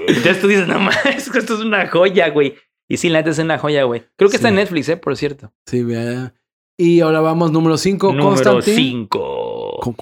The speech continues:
Speaker 2: con Constantine, pues básicamente ya hablamos de ella.
Speaker 1: Hablamos de ella la semana pasada, Constantine.
Speaker 2: Así que no vamos a hablar ahorita.
Speaker 1: Es una chingonés del dos mil cinco, güey.
Speaker 2: Véanla.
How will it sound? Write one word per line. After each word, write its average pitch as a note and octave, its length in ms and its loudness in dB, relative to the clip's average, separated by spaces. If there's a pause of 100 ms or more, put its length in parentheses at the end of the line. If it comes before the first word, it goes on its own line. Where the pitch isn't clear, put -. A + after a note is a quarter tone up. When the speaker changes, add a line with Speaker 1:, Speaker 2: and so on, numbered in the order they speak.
(140)
Speaker 2:
con C#3 160 2
Constantine, F3+ 680 0
pues C#3 160 -2
básicamente C#3 540 0
ya B2 80 0
hablamos A#2+ 340 -4
de D3 140 2
ella. E3 180 2
Speaker 1:
Hablamos F3+ 260 2
de F#3+ 60 4
ella G3+ 120 6
la F3 80 4
semana D3+ 340 0
pasada, C3+ 500 0
Constantine. A#2+ 580 -2
Speaker 2:
Así - 140 -2
que D3 140 -2
no C#3 100 0
vamos C#3 240 0
a B2+ 40 -4
hablar B2 160 0
ahorita. C#3+ 380 -2
Speaker 1:
Es D#3 260 2
una G#3 200 4
chingonés C#3+ 540 0
del E3 100 2
dos B2 160 2
mil C#3 160 -2
cinco, C#3+ 400 -2
güey. A2 140 2
Speaker 2:
Véanla. E3+ 580 0